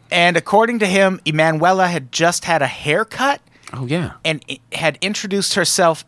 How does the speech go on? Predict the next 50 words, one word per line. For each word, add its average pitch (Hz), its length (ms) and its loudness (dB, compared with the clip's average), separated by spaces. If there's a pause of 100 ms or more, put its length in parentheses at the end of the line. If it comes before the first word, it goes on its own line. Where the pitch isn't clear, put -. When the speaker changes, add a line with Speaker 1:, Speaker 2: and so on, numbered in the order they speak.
Speaker 1:
as 127 300 0 (340)
Barbarella. 139 720 2 (420)
Speaker 2:
Oh, 196 720 2
so 170 160 4
she 180 160 0
was 165 200 2
going 170 140 6 (120)
Speaker 1:
Good - 40 -2
Speaker 2:
through 190 100 6
Speaker 1:
movie 175 220 6
reference, 131 460 0
kid. 123 320 0
Speaker 2:
Yeah, 127 200 2
so 113 240 0
she 190 300 0
was 196 200 2
going 147 300 2
through 139 180 2
an 123 80 0
identity 120 520 0
crisis 98 500 0
at 85 120 -6
sixteen. - 760 -2
That - 160 -2
makes 123 260 0
perfect 135 360 -2
sense. 143 320 -4 (120)
Problem 143 340 2
solved, 139 320 2
guys. 127 200 0
Thanks 131 220 -2
for 110 80 -4
tuning 101 200 2
Speaker 1:
Yeah, 143 180 8
Speaker 2:
in. 117 120 4
Speaker 1:
thank 180 180 4
Speaker 2:
Uh, 107 180 6
Speaker 1:
you 110 60 4
Speaker 2:
if 113 120 -2
you're 123 140 6
looking 160 320 4
Speaker 1:
for 156 60 -6
Speaker 2:
for 143 100 0
me 143 180 0
in 135 100 0
the 123 80 2
city, 143 280 0
you 131 100 2
can 110 180 -4
find. - 280 -2